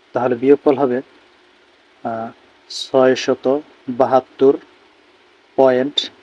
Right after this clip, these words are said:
ফোর ওয়ান, আহ, মাইনাস পাঁচশো ঊনপঞ্চাশ,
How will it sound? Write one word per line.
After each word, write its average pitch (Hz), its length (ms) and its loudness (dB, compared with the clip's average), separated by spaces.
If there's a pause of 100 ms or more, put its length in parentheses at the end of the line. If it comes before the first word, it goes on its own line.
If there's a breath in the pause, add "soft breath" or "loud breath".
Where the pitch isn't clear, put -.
(1000)
ফোর 135 160 2
ওয়ান, 135 280 4 (880)
আহ, 120 220 -2
মাইনাস 127 680 0 (640)
পাঁচশো 131 600 0
ঊনপঞ্চাশ, 135 960 -2